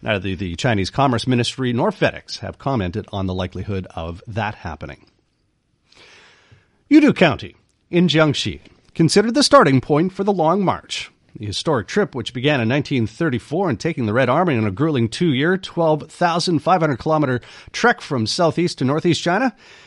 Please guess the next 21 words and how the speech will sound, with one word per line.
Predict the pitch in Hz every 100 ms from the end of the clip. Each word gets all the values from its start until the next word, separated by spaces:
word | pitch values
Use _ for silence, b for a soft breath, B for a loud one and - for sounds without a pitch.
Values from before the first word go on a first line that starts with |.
| b b
beginning | 208 330 320
with | 262 -
the |
crossing | - 151 139 - 180 175 -
of | 135 123 -
eighty-six | 233 262 240 196 -
thousand | - 143 247 285
soldiers | - 135 101 131 190 - - _
across | 202 143 156 -
the | 190 135
Yudu | 156 233
River. | 269 175 - _ _ _ _ _ _ _ _
We | 320
get | 233
more | 156 87
from | -
C | - 214
R | 185
I's | 165 78 - -
Hui | 98 - 156
Guang. | 147